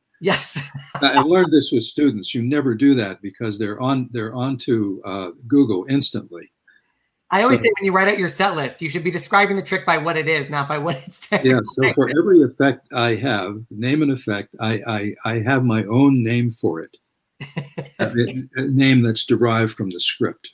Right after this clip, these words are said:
Speaker 2: rather than from the s-, the name under which it was sold.
Speaker 1: That's awesome. And, and last but certainly not least is the question I end every interview with, which is there's a lot of young performers,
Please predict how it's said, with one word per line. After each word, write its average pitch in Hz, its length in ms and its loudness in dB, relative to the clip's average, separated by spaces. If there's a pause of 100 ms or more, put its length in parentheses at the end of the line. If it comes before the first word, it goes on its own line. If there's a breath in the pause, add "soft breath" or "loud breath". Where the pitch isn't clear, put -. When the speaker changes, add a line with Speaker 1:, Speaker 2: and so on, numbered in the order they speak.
(120)
Speaker 2:
rather 104 280 0
than 92 180 -2
from 98 300 -4
the 90 80 -6
s-, - 280 -4 (100)
the 107 180 -6
name 107 320 0
under 95 200 -2
which 104 240 -2
it - 100 -8
was 92 140 -6
sold. 82 400 -6 (1300)
Speaker 1:
That's 160 180 -4
awesome. 143 340 0
And, 175 200 0
and 190 200 0
last 202 220 2
but 190 120 -4
certainly 226 200 2
not 190 100 0
least 196 180 0
is 165 100 -6
the 180 60 -8
question 202 300 0
I 180 100 2
end 170 160 -2
every 214 300 -2
interview 180 380 -4
with, 170 200 -2
which 170 160 -6
is 160 80 -6
there's 156 140 -4
a 170 40 -2
lot 190 200 4
of 156 100 -4
young 165 180 0
performers, 156 600 -2